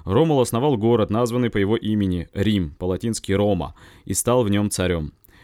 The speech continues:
Римляне вели счет от легендарного года основания своего города, семьсот пятьдесят третьего года до нашей эры.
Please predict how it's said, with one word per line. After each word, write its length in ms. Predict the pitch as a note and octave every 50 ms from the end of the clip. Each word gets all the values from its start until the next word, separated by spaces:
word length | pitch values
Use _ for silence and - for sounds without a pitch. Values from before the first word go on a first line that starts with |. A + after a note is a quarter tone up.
| -
Римляне 440 | - G2+ C3 E3+ F3+ E3 D3+ C#3 B2
вели 180 | A#2 A#2 A#2+ A2+
счет 280 | - - D#3+ D#3 A#2+
от 100 | B2 G#2+
легендарного 560 | A2 G#2+ G2+ A2 G#2+ A#2 C3+ C3+ B2 B2 A#2 G#2+
года 240 | A2+ B2+ A#2+ A#2
основания 520 | A2 G#2+ - A#2 A#2+ B2+ B2 A2 G2 F2+ F2
своего 280 | - G2 F2+ F2 F2+
города, 380 | F2+ F#2 F#2+ F2+ F2 D#2+ E2 D#2+
семьсот 400 | - - G2 F#2 - C3 B2 -
пятьдесят 400 | - A2 G2+ F#2+ - G2 F2 -
третьего 360 | - G2+ G2 - E2+ E2 E2
года 260 | F2 A2 A#2 A#2 A2+
до 80 | G2+ F#2+
нашей 300 | F#2 E2+ E2 - F2+ E2+
эры. 260 | F2 E2+ D#2+ D2 -